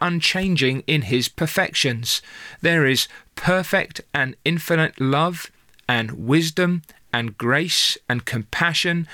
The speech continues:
and sympathy and mercy, always characterizing his heart and his, uh, working out of his love toward us. That means that Christ is perpetually looking upon us,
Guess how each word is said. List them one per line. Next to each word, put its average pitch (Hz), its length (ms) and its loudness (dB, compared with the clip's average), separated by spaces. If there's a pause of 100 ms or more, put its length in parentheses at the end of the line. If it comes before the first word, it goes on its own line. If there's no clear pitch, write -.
(140)
and 208 140 -6
sympathy 180 800 0 (320)
and 151 260 0
mercy, 143 540 2 (380)
always 135 680 4
characterizing 123 1120 0
his 120 220 2
heart 160 540 2 (360)
and 156 340 0
his, 147 420 2 (240)
uh, 101 160 -4
working 170 600 2
out 160 320 2 (220)
of 135 200 -2
his 127 220 2
love 139 360 0 (100)
toward 139 460 2
us. - 340 0 (480)
That 165 240 -2
means 147 440 2
that 147 180 0 (220)
Christ 170 500 2
is 165 200 2
perpetually 135 1000 -2 (360)
looking 190 540 2
upon 127 380 -2
us, - 320 0